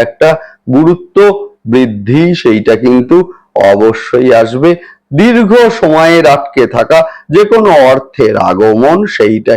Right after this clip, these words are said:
এই সময়ে কিন্তু লক্ষ্য করব। ব্যবসার ক্ষেত্রে, ব্যবসার ক্ষেত্রে যারা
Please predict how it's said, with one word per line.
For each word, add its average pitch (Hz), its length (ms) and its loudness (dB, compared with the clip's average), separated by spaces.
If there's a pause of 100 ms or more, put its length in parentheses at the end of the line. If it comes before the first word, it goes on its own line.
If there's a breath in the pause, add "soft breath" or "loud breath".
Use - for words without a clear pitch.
এই 110 180 -6
সময়ে 123 320 -2 (120)
কিন্তু 196 320 2 (580 loud breath)
লক্ষ্য 139 440 -2 (200)
করব। 147 260 2 (560 loud breath)
ব্যবসার 226 580 -2 (100)
ক্ষেত্রে, - 440 -12 (680)
ব্যবসার 165 540 0 (100)
ক্ষেত্রে 170 400 0 (800 loud breath)
যারা 139 360 2